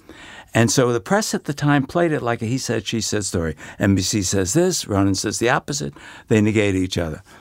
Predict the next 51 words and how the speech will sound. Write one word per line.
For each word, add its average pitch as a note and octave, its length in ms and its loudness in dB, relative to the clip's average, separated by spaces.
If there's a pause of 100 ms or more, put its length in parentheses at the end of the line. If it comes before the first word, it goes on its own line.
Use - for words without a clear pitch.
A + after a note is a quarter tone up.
(180)
But E3 120 0
there A3 100 2
was G#3 120 -2
a G#3 60 0
third A#3 440 -2
party G#3 340 0
you G2 120 -2
could D#2+ 180 -8
go E2+ 180 -4
to, B2 180 -2
which C3 200 0
is C#3 140 -2
The D#3+ 80 4
New E3+ 100 4
Yorker. C4 420 -2 (340)
So - 140 2
I C#3+ 40 6
went G#3 220 2
to E3+ 100 -4
the C#3 80 -6
person C#3 340 0
who A#2+ 140 0
edited B2 240 2
him G#2+ 100 2
at G2+ 120 -2
The F#2+ 60 -2
New F#2 120 2
Yorker, F2 280 -2
Deirdre. G2+ 480 -2 (440)
And A2+ 180 0
I A#2 80 2
called E3 300 2
Deirdre, G2 340 0
and F#2+ 100 0
I G2 60 0
said, B2 240 -2
"Deirdre, D3+ 400 0 (320)
tell G#3+ 220 2
me G#3+ 180 2
what D3+ 340 0
did C#3 220 -2
Ronan A#2 400 2
bring G2 380 0 (320)
to G#2 140 2
The F#2+ 100 4
New F#2+ 60 4
Yorker F2+ 280 0
when F#2+ 120 2
he G2 60 0
came G#2 300 0
in F#2+ 120 0